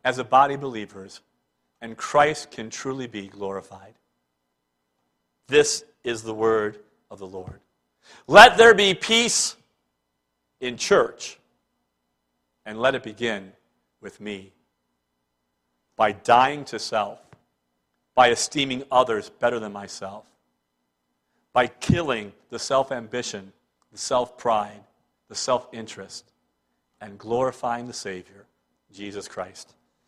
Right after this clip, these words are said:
Let's pray. Father, thank you for your word. Oh God, forgive us. We have, we have forgotten the great mission that you've given us.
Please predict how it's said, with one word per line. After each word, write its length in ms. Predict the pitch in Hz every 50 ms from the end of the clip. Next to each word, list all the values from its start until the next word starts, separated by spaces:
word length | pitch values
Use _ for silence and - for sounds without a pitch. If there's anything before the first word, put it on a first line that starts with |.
| _ _ _ _ _
Let's 160 | - 110 - -
pray. 300 | - - 101 92 90 - _ _ _ _ _ _ _ _ _ _ _ _ _ _ _ _ _ _ - _
Father, 220 | _ - 135 135 127
thank 280 | - 139 131 131 131
you 60 | 135 123
for 120 | - 123
your 100 | 120 117
word. 420 | 110 113 113 113 110 110 107 110 - - _ _ - _ _ _ _ -
Oh 100 | 127 127
God, 240 | 131 127 127 127
forgive 380 | 127 - 117 101 107 113 117 117
us. 320 | 107 107 - - - - - _ _ _ _ _ _ - - - _ _ _ _ _ _ _ _ _ _ - - - - - - - - - _ _ -
We 120 | 123 143
have, 140 | 139 - - - - -
we 120 | 131 135
have 80 | 127 -
forgotten 720 | - 120 110 - 123 117 117 135 131 117 104 101 101 101 _ _ _ _ _ _ _ _ _ _
the 80 | 110
great 260 | 101 110 120 120 131
mission 320 | 127 117 120 113 - - 104
that 220 | 101 98 - -
you've 160 | 107 101 -
given 240 | - 110 101 95 95
us. 260 | 92 95 - - -